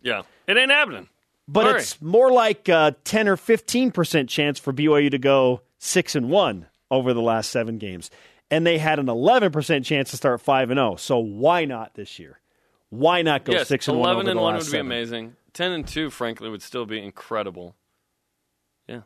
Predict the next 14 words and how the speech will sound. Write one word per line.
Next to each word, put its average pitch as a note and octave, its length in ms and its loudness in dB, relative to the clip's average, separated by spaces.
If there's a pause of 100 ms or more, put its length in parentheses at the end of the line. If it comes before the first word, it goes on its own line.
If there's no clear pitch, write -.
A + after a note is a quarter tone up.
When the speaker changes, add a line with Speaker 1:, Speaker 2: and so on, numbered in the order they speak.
Speaker 2:
Unbelievable. G#3 800 2
Speaker 1:
Yeah. G#2+ 80 -4
Speaker 2:
Ten G3+ 300 0
wins? A3 500 -2 (120)
If - 60 -14
you A3 60 -4
said G#3+ 160 0
that G#3+ 160 2
to G3+ 80 0
us F#3+ 100 -2
beginning G#3 320 0
of G3 40 4
the G3 80 4
season, G#3 480 0